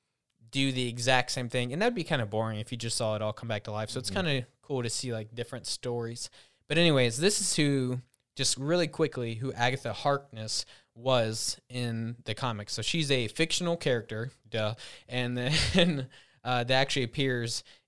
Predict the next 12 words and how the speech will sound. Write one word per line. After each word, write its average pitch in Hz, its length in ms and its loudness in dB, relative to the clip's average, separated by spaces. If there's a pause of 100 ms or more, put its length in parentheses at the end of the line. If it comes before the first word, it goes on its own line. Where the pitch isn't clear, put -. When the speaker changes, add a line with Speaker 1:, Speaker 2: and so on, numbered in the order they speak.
Speaker 1:
in, 123 520 -2
uh, 117 100 -4
Marvel 131 300 0
Comics. 123 560 -4 (260)
She's 135 200 -4
a 120 60 -4
powerful 147 540 4
witch 131 420 0
portrayed 139 500 0
as 123 220 -2
a 117 80 -2
sinister 139 760 -2